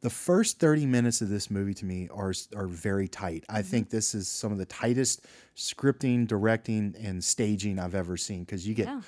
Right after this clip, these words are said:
Speaker 1: thrown right into this. There's a little girl walking in the desert. The state police, Ben, uh, played by Whitmore, uh, comes upon them in New Mexico.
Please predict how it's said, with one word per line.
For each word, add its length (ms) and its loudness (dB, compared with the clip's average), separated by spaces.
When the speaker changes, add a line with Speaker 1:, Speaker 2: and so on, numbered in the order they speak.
Speaker 1:
thrown 480 2
right 260 6
into 200 4
this. 240 2
There's 160 -6
a 20 -8
little 240 -2
girl 240 2
walking 320 -2
in 100 -4
the 80 -6
desert. 400 -2
The 80 -8
state 340 0
police, 360 -2
Ben, 520 4
uh, 420 -4
played 220 -4
by 160 0
Whitmore, 640 0
uh, 200 -4
comes 260 -6
upon 260 -4
them 160 -2
in 100 -4
New 80 -4
Mexico. 720 -2